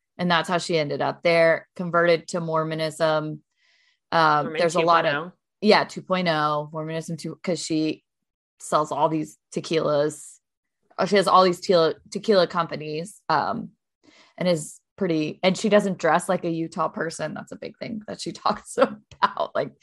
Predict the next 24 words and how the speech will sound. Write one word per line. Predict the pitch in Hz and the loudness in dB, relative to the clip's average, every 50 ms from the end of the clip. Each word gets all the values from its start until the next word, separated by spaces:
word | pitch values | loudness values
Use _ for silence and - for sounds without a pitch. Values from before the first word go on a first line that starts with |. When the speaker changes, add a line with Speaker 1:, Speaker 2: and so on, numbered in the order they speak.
| _ _ _ | _ _ _
Speaker 1:
she's | - - 196 - - | -6 -6 -6 -4 -4
still | - - 202 185 185 | 0 4 4 4 6
very | 160 180 151 180 208 208 214 | 6 6 6 6 6 4 4
<laughs> | 196 208 | 2 4
New | 214 214 | 2 2
York, | 208 196 196 190 175 175 190 175 - _ _ | 2 4 4 6 6 6 4 2 0 _ _
but | - 165 156 147 - _ _ _ _ _ _ _ _ | 0 0 0 0 -4 _ _ _ _ _ _ _ _
she | _ - - 214 196 180 180 175 170 - _ _ _ _ - 190 | _ -4 2 4 4 4 4 2 0 -4 _ _ _ _ -16 -12
became | 185 185 175 - 196 180 175 | -10 -6 -2 0 0 0 0
a | 175 | -2
Mor-, | 170 170 165 160 - | -2 -2 -2 -2 -2
they | 175 180 175 | -2 -2 -2
became | 165 175 170 196 175 165 160 | -2 -2 -4 -4 -4 -4 -4
Mormons. | 156 156 156 156 156 156 151 151 156 147 - - | -4 -4 -2 -2 -2 -2 -4 -4 -6 -8 -8 -6
It's, | 190 175 - - - - _ _ - | -6 -6 -8 -12 -20 -20 _ _ -4
it's | - 185 180 - - | -4 -4 -4 -2 -2
very | 170 127 90 98 92 | -2 0 0 -2 -6
interesting. | 175 - - 165 - - - 165 160 160 156 156 147 _ _ _ _ _ - _ _ _ _ _ - | -6 -8 -8 -10 -8 -2 0 0 0 0 -2 -6 -10 _ _ _ _ _ -20 _ _ _ _ _ 0
And | 190 190 190 | 2 2 4
then | 185 185 180 180 175 175 175 | 4 4 2 2 2 2 2
next | 175 175 185 202 - - | 2 2 2 2 0 -4
is | 240 220 208 202 | -6 -6 -4 -2
Meredith. | 196 180 175 165 160 151 147 147 151 151 156 175 185 - _ _ _ _ _ _ _ _ _ _ _ _ _ _ _ _ _ _ _ - - | 0 2 4 4 2 2 0 -4 -4 -2 -4 -4 -4 -8 _ _ _ _ _ _ _ _ _ _ _ _ _ _ _ _ _ _ _ -16 -10
Meredith | - 180 190 196 208 226 240 226 196 175 175 180 185 190 | -4 0 4 6 6 6 6 6 6 6 6 4 2 -2